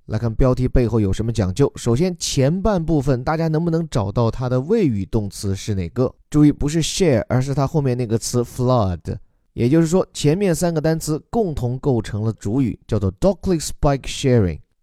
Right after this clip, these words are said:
叫无桩自行车共享这么一个模式。Dockless 它脱胎于 dock 这个词，让我们熟悉的意思是码头。不知道大家有没有印象，在国内共享单车出来以前，其实就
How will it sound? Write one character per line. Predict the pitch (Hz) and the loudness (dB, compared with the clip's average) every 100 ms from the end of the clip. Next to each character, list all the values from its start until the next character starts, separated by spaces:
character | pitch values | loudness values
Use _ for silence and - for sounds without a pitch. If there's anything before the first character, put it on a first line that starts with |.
| _ | _
叫 | 135 117 - | 0 0 0
无 | 135 180 | -2 0
桩 | 190 185 | 2 2
自 | 175 170 | 0 -2
行 | 135 147 | -2 0
车 | 165 | 0
共 | 156 214 143 | 0 -2 -2
享 | - - - | -2 -4 -6
这 | 196 | -2
么 | 139 | 0
一 | 123 | 0
个 | 143 | -2
模 | 107 101 98 156 | -2 0 0 0
式。 | - 196 - - - | -2 -4 -6 -20 -2
Dockless | - 208 - 147 87 - - | 2 2 0 -2 -2 -4 -10
它 | - 131 | -8 -4
脱 | 139 135 | 0 2
胎 | 123 | 2
于 | 117 - | 0 2
dock | 175 - - - - - | 2 2 -6 -12 -12 -6
这 | 123 | -4
个 | 120 | 0
词， | 123 | 0
让 | 123 | 0
我 | 117 | 0
们 | 110 | -4
熟 | 123 | -2
悉 | 117 | -2
的 | 117 | -2
意 | 107 123 | -2 -2
思 | 110 110 | -2 -4
是 | - | -2
码 | 110 85 78 | -2 -4 -4
头。 | - 95 170 - - - | 0 4 2 0 -14 -2
不 | 117 | 0
知 | |
道 | |
大 | 107 110 | 2 2
家 | |
有 | 110 101 | 2 0
没 | |
有 | 107 | -2
印 | 123 110 | -4 -2
象， | 104 - | -4 -4
在 | 117 | -6
国 | 92 110 131 | -2 0 0
内 | 135 | 0
共 | - 170 139 | -2 -4 -2
享 | 107 | -2
单 | 101 127 135 | -2 -2 0
车 | 143 | -2
出 | 135 - 147 | -2 0 0
来 | 131 - | 0 -4
以 | 107 80 | -10 -10
前， | - - 98 143 165 | -8 -2 0 0 -4
其 | - 214 | -4 -4
实 | 214 | -4
就 | 196 214 | -2 -2